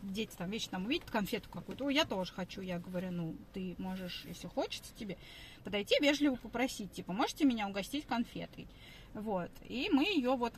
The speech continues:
ну, склоняем к тому, чтобы она всё-таки вырабатывала вот эту себе, что ничего такого, если ты попросишь конфету. Тебе максимум, что скажет: «Нет».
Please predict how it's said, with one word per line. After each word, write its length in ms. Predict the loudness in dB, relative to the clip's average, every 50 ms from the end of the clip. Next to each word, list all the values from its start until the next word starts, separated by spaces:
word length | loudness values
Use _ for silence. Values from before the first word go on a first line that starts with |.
| -2
ну, 240 | 0 2 2 2 0
склоняем 500 | -2 -4 -2 0 2 2 2 0 0 -2
к 40 | -4
тому, 260 | -4 -2 -2 -2 -2
чтобы 300 | -4 -4 -4 -2 0 0
она 200 | -2 0 0 -2
всё-таки 360 | -2 -2 -4 -4 -4 -4 -6 -4
вырабатывала 680 | -2 -2 -2 0 2 2 2 2 0 -2 -4 -2 -4 -6
вот 180 | -6 -6 -4
эту 180 | -6 -4 -6 -8
себе, 460 | -10 -10 -10 -8 -6 -4 -2 -2 -2
что 180 | -4 -6 -6 -6
ничего 320 | -4 -4 -2 0 0 0
такого, 360 | 0 0 0 4 4 4 4
если 140 | 2 -2 -4
ты 60 | -8 -8
попросишь 360 | -8 -6 -4 -2 -2 -2 0
конфету. 340 | -2 -2 -2 -2 -6 -8 -6
Тебе 260 | -6 -2 0 2 0 0 -2 4
максимум, 440 | 8 10 10 10 10 4 -2 -2 -2
что 140 | -2 -4 -6
скажет: 420 | -4 2 4 6 6 8 6 6
«Нет». 360 | 8 10 10 10 10 8 2